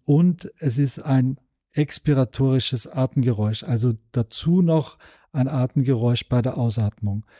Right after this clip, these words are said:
Wir hatten mal eine Folge gemacht über den Pseudokrupp zum Beispiel. Das ist ja eine Erkrankung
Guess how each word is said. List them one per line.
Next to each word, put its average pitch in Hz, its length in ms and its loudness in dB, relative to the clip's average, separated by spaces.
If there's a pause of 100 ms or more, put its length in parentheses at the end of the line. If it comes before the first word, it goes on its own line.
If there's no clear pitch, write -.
(340)
Wir 120 200 0
hatten 151 200 0
mal 143 140 2
eine 127 140 2
Folge 135 420 0
gemacht 123 380 -2
über 113 180 -2
den 107 180 -4
Pseudokrupp 143 800 -4
zum 160 160 -2
Beispiel. 147 420 -2
Das 127 140 -2
ist 117 160 -6
ja 123 100 -2
eine 117 120 0
Erkrankung 117 720 -2